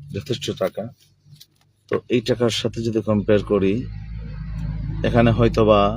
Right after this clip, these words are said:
ধারণা করছি, হয়তো হায়েস্ট আরো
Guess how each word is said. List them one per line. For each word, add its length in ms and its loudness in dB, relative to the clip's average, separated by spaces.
ধারণা 280 8
করছি, 420 2
হয়তো 220 2
হায়েস্ট 480 2
আরো 200 4